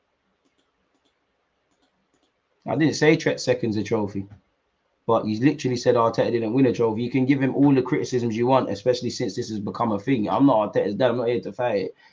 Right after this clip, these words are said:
And respectfully, I, I respect everyone's opinion, but you're, I'm not gonna live or die by your opinion. I don't,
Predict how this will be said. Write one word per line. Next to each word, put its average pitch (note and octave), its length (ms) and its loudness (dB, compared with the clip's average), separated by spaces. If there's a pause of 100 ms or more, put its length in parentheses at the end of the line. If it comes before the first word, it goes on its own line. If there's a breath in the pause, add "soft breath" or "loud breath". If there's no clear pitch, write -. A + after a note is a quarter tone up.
And G#2 260 0
respectfully, A2+ 580 0
I, A2 240 2
I G#2+ 140 -4
respect G#2 360 -2
everyone's A#2 300 0
opinion, G#2 420 0
but F#2+ 160 -2
you're, A#2+ 280 6
I'm B2+ 140 2
not A#2+ 80 -2
gonna A#2 140 0
live A2+ 140 -2
or A2 80 -4
die A#2+ 180 4
by G#2 180 0
your G2+ 100 2
opinion. G2 360 -6 (360)
I B2+ 140 8
don't, A#2 240 0